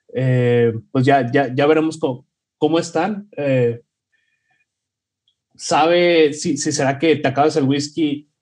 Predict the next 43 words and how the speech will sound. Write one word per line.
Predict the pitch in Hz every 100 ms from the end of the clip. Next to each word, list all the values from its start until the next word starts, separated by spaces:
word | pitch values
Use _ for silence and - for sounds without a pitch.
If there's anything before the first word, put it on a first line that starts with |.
| _ _ _
O-, | 131 156 151
obviamente | 147 151 143 147
no | 151 151
puedes | 131 131
tirar | 131 117 123 -
tu, | 127 117 _
tu | -
botella | 143 127 131 143
de | 127
vidrio, | 131 151 147
pero, | 139 120 -
pues, | 127 - _ _ _ _ _ -
a | 165
mí | 156 143 143 135 - _ _ _ _ _ -
parte | 151 139 170
del, | 156 139 123
del | 139
encanto | 135 127 135 131 160
de, | 143 120 113
de | 123
tener | - 127 135
whiskies | 135 131 - 135
es, | 123 - -
pues, | 123 - -
no | 123
sé, | 127 143 -
la | 131
botella | 135 127 139 147
bonita | 127 123 143
y, | 131 110 -
y | 139
guardarla, | 131 120 120 139 139
¿no? | 131 143
Incluso | 131 131 127 135 117 - -
algunas, | 139 131 180 156 131 - _ _ _ _ 123
las | 120
más | 131 135
espaciales, | 131 131 131 135 135
hasta | 143 - 120 - - _ _
después | 151 147 151
de | 151
que | 151
se, | 135 123